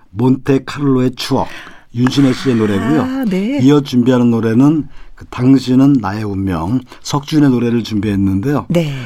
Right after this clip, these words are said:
Speaker 1: 몬테카를로는 그 모나코 북부에 있는 지역이죠. 지중해 그
Speaker 2: 모나코.
Speaker 1: 예, 관광 휴양지로 아주 유명한 곳이고 그 호텔과
Speaker 2: 네.
Speaker 1: 카지노가 즐비하는데요.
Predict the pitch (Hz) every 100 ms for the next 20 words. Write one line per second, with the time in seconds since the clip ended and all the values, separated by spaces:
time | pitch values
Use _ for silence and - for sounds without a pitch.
0 | 117 - 131 143 160 160 139 151 139 131
1 | 147 170 147 - _ 101 95 135 143 143
2 | 143 143 - 127 131 117 110 104 98 -
3 | 110 92 95 117 135 101 - - - -
4 | 120 143 147 147 143 - 131 127 123 -
5 | 135 135 143 143 127 - 101 107 104 90
6 | - 107 135 143 143 110 156 139 123 147
7 | 123 120 123 123 110 107 113 110 143 143
8 | - - - - - 101 151 156 156 120
9 | 104 90 127 143 156 143 156 143 143 127
10 | 113 123 113 110 101 135 131